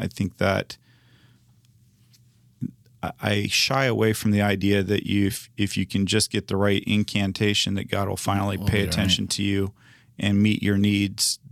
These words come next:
Speaker 1: but that God's just waiting for you to figure out what the magic wording is, you know?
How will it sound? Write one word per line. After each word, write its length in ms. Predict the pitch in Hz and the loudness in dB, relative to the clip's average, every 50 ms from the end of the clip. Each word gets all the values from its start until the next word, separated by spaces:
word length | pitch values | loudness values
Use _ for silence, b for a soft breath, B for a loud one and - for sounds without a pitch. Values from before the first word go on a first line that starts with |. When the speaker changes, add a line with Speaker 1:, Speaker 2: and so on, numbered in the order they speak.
| - - | -8 -2
Speaker 1:
but 280 | - 104 101 - 104 - | -2 -2 -2 -2 -4 -4
that 180 | 104 98 - | -4 -4 -2
God's 300 | - 104 104 104 101 95 | 0 0 2 2 2 0
just 180 | - 104 - - | -2 -4 -4 -2
waiting 340 | 104 107 107 104 104 101 98 | 0 0 2 2 0 -2 -6
for 160 | - - 98 | -6 -8 -8
you 520 | 95 101 110 123 120 113 107 104 98 95 - b b b b b b b b b b b b b b _ _ _ _ _ - | -6 -4 0 2 2 4 4 2 0 -2 -6 b b b b b b b b b b b b b b _ _ _ _ _ -4
to 100 | - 113 | -2 -2
figure 320 | - - 123 117 107 107 104 | 0 2 2 2 4 4 2
out 240 | 101 101 101 - | 2 2 0 0
what 140 | - 107 101 101 | 0 0 0 0
the 100 | 98 107 | 0 2
magic 400 | 107 104 104 101 101 98 - - | 2 2 0 0 -2 -4 -4 -2
wording 400 | 101 104 104 104 98 95 92 92 | 0 2 2 2 2 2 0 0
is, 400 | 98 107 117 123 117 - - - | 0 0 0 0 0 -2 -2 -4
you 120 | - 101 101 | -4 -4 -2
know? 220 | 101 98 101 - | -2 -2 -2 -2